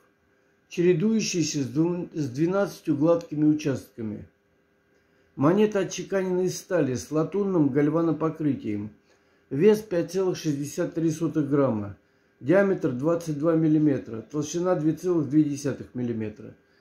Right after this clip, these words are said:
Чеканили монету на Санкт-Петербургском монетном дворе. Тиражом десять миллионов штук.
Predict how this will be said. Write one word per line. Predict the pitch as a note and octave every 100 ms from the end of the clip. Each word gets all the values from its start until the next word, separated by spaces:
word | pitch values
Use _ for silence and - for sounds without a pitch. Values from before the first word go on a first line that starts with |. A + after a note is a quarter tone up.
| _ _ _ -
Чеканили | D#3+ F3+ G#3 F#3
монету | F#3 F#3 G3+ G#3+ F#3+
на | E3 D#3+
Санкт-Петербургском | F#3+ F#3 F#3 E3 E3+ D#3+ E3 F#3+ - - D#3+ D#3
монетном | D#3+ E3+ E3+ D#3+ D3+
дворе. | C#3+ D#3+ D#3 B2 G2+ - _ _ _ _
Тиражом | E3 E3+ D#3+ G3 F3+ C#3
десять | F#3 - D3+
миллионов | E3 E3 E3+ E3 D#3+ D#3
штук. | - C#3+ -